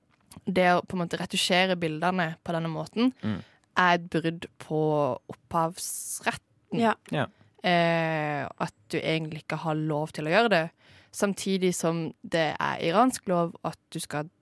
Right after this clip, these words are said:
Speaker 1: dekke til håret ditt. Eh, <laughs>
Speaker 3: Ja.
Speaker 1: så, så hva trumfer gjennom, på en måte? Det blir en, det blir en rar sammenligning, men,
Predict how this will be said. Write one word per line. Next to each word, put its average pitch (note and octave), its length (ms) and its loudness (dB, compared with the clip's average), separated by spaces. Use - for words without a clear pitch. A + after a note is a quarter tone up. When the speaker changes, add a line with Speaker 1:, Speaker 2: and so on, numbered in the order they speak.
Speaker 1:
dekke - 360 -10
til E3+ 220 -4
håret A3+ 480 4
ditt. - 260 -20
Eh, F#3 480 8
<laughs> - 440 -2
Speaker 3:
Ja. A#3+ 640 2
Speaker 1:
så, B3+ 300 4
så C4 140 0
hva G#3+ 300 8
trumfer G#3 880 0
gjennom, G3 640 2
på - 100 -4
en F3 80 -2
måte? F3 360 0
Det G3 240 0
blir G#3 240 4
en, F#3+ 160 2
det - 260 -4
blir G3+ 280 4
en G#3+ 140 2
rar F#3+ 240 8
sammenligning, F3+ 720 -2
men, F#3 460 0